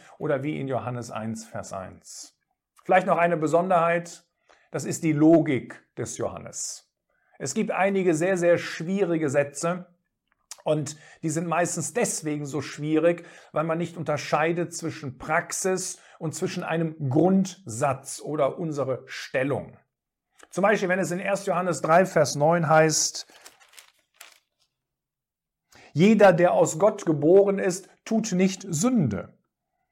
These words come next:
denn sein Same bleibt in ihm und er kann nicht sündigen, weil er aus Gott geboren ist.“ Bei diesen extremen Sätzen ist sogar eine Umkehrung möglich. Das heißt, wer nicht Sünde tut, ist aus Gott geboren.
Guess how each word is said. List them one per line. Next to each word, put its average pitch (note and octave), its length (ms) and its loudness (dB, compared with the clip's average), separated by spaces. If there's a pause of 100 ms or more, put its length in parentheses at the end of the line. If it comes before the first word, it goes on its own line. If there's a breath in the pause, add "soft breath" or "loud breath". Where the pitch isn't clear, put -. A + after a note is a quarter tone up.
(360)
denn F3 380 4
sein D3+ 260 2
Same F3 400 4
bleibt D#3+ 400 2
in A3 160 2
ihm F3 340 2 (220 loud breath)
und F#3+ 140 -2
er G3 120 2
kann C4 320 -4
nicht F3 260 -2
sündigen, G3+ 720 0 (140 loud breath)
weil F3+ 280 2
er - 140 2
aus - 220 -2
Gott C#4+ 280 2
geboren F3+ 480 0
ist.“ - 500 -14 (680 soft breath)
Bei F3 100 -2
diesen B3 320 2
extremen A3 640 -4
Sätzen G3 460 0
ist A#3 200 -8
sogar G#3 280 -4
eine G3 180 -2
Umkehrung F#3 840 -2
möglich. A2+ 680 -8 (400 soft breath)
Das F#3+ 200 0
heißt, G3 240 2
wer G#3+ 100 2
nicht F3 240 -2
Sünde G3+ 400 0
tut, G#3+ 580 -2 (180 soft breath)
ist - 240 -8
aus A#3 200 -2
Gott D4 400 -4 (120)
geboren. F3 640 2